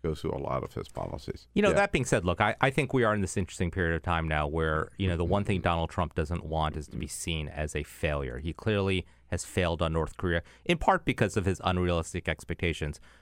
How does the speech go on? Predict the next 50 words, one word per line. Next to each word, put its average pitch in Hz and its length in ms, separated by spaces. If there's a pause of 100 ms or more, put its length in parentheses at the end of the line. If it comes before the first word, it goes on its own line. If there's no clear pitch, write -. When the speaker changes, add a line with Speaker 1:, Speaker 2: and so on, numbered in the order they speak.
(100)
Speaker 2:
Uh, 95 160
then 123 280
we 120 80
go 110 160
back 95 260
to 101 140
the 85 100
bread 90 220
and 82 80
butter 82 240
issues 78 260
that 82 100
affect 78 300
the 82 60
American 76 340
people. 76 400 (320)
I'm 117 140
spending 101 320
a 90 60
lot 87 120
of 76 60
time 82 200
this - 240 (140)
th-, 85 140 (140)
before 87 340
Memorial 80 400
Day 80 240
weekend 78 380
thinking - 320
about 78 200
what 82 140
gas 85 260
prices 76 380
are 76 80
gonna 76 140
mean 73 180
for 76 240 (280)
the 87 120
average 78 260
American. 80 480
And 76 160
by 82 200
all 95 260
accounts, 85 400 (280)
they've 95 140
essentially 90 400
wiped 85 400
out 80 160
whatever 80 280
tax - 420